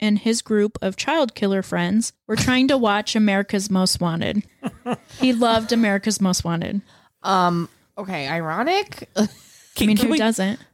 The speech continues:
Speaker 3: can we talk about what do you mean him and his child killer friends?
Speaker 1: So a lot of people in the jail,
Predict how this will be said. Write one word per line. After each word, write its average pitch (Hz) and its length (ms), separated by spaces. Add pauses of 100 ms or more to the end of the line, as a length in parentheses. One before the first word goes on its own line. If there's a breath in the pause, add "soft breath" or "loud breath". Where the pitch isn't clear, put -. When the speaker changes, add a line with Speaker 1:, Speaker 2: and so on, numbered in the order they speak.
(120)
Speaker 3:
can 214 120
we 254 80
talk 208 220
about 185 240
what 185 100
do 185 60
you 180 40
mean 156 180
him 131 260
and 127 120
his 117 220 (160)
child 110 340
killer 110 240
friends? 95 480
Speaker 1:
So 294 320
a 277 100
lot 277 300
of 370 160
people 269 400
in 240 280
the 240 100
jail, 208 580